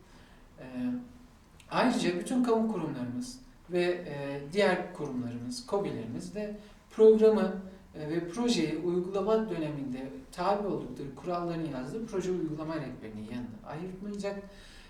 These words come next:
ve ayrıca covid on dokuz programı, e, için günlük rehberimiz var.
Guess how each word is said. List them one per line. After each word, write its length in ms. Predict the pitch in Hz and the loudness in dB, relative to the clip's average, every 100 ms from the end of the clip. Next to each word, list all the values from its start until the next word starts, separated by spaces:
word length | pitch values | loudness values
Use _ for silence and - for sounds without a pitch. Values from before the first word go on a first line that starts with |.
| - | 4
ve 180 | 220 220 | 8 8
ayrıca 560 | 180 190 175 127 123 - | 6 2 0 -2 -4 -2
covid 240 | 190 202 | 0 0
on 200 | 196 180 | 0 0
dokuz 280 | 165 143 - - | -2 -4 -8 -10
programı, 520 | 135 123 117 110 120 - - - - | -10 -8 -8 -8 -10 -12 -18 -20 -18
e, 60 | - 127 123 123 123 | -12 -8 -6 -6 -8
için 400 | 147 - 139 - | -8 -8 -8 -4
günlük 440 | 156 160 180 185 | -2 -2 -4 -6
rehberimiz 540 | - - 123 127 180 185 | -6 -8 -8 -6 -6 -6
var. 160 | 180 | -6